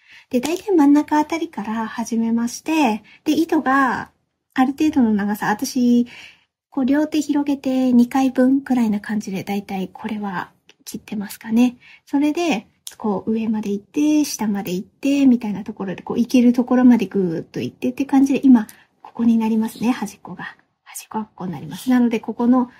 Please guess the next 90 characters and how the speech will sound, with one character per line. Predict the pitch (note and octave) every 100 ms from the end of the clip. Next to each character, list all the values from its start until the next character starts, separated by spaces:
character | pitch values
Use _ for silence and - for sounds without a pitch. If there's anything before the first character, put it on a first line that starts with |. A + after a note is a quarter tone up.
| _ _ _ _ _ _ - - _ _ _ _ _ _ _ _ _ -
下 | - A3+
の | A#3
と | A#3 A3
こ | A3+
ろ | A3
か | G3
ら、 | G3+
ま | C#4+ D4 -
あ、 |
あ | G#3+
の、 | G3+
隣 | B3 A#3+ B3 A#3+
の | A#3
列 | A3+ A#3 -
か | - F#3
ら | F3 F#3
来 | -
た | F#3
ん |
で | A3
す | -
け | -
ど、 | C#4+ F#3+ -
で、 | -
こ | -
っ |
ち | G3 G3+
の | G3
列 | G3+ G3 A3+
に | A3
行 |
っ | A#3+
て、 | C4+
そ | A3
こ | -
か |
ら | G3+ G3+
ぐ | G3
ー | G3 F#3+ G3 G3
っ |
と、 | G3 - - _ _ _ _ _ _ - -
刺 | A3+
し | -
子 | A3+
し | A3
て | A#3+ A#3
い |
っ | A#3
て、 | - E4 B3
今 | A3 F#3+
こ | -
こ | A3
ま | G#3
で | G3
来 | - -
た | B3+
っ |
て | -
い | -
う |
感 | - G#3
じ | A3+ G#3+
な |
の | G#3 A#3+
で、 | D#4 - - -
あ | F#4
と | F4+
は | E4 D#4
こ | D#4
の | B3 B3
続 | A#3+ A#3
き | - D4
を | C#4+
や | A3
っ | G#3
て | G#3
い | G3+
こ | -
う | G3
か | -
な | A3
っ | A#3
て | -
い | G#3
う | -
感 | - G#3
じ | G3
で | G3
す | -
ね。 | A#3+ B3